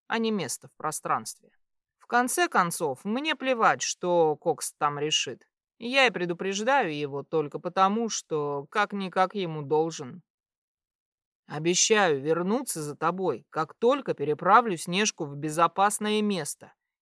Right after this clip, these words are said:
и выясню, почему Дану не ответила, но открыла мне вход. А ты дождись Хоуга и скажи ему, что я приказал помогать тебе с охраной Туата.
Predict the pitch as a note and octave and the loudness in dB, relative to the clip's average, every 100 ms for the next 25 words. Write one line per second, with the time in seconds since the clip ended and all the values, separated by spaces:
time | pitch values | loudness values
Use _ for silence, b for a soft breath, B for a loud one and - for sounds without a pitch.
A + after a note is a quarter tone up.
0 | - F3 F3 A#3+ A3+ - C3+ A#2+ _ - | -6 -2 0 2 2 -2 -6 -14 _ -14
1 | - E3+ F#3 E3+ F3 G#3 G3+ D#3+ D3+ E3+ | -6 -4 -2 0 2 2 -2 -2 -4 -4
2 | F#3+ D#3 - C3 - - E3 D#3+ D#3 - | -4 -4 -10 -16 -20 -12 -4 -2 -2 0
3 | A3+ A#3+ D3+ D3 D3 _ D3+ - _ _ | 0 2 -2 -6 -10 _ -8 -8 _ _
4 | _ _ _ _ _ - D#3+ - - D4+ | _ _ _ _ _ 4 4 2 -4 -4
5 | G#3+ _ _ - D#3 F3 F3+ B3 - - | -6 _ _ -8 0 0 2 -2 -2 -6
6 | _ - E3 C#3 B2+ B2+ - _ - D#3 | _ 2 2 0 -6 -14 -16 _ -10 -6
7 | - F#3+ G3 C#4+ A3+ A#2+ - - E3+ A3+ | 2 2 2 -2 -2 -6 -8 -4 2 2
8 | B3+ D#3+ E3 D#3 E3 D#3 E3 D#3+ E3+ A#3 | 2 0 -2 0 0 0 -2 -2 2 2
9 | C4 - C#3+ C3 C#3+ D3 G3 G3+ G3 F3 | 2 -2 -10 -8 -6 -4 4 4 2 -4
10 | F#3 C#3+ A#2 - | -2 -2 -4 -12